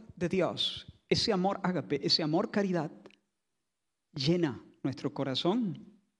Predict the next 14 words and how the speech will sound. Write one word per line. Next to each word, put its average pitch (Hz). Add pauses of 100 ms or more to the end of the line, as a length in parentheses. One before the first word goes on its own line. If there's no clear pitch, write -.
(1300)
toca 185
nuestro 147
corazón, 180
afecta 165
nuestro 131
corazón. 180 (1400)
Y 165
eso 240 (140)
produce 180
dos 196
cosas. 131 (400)
La 147
primera, 202
nos, 175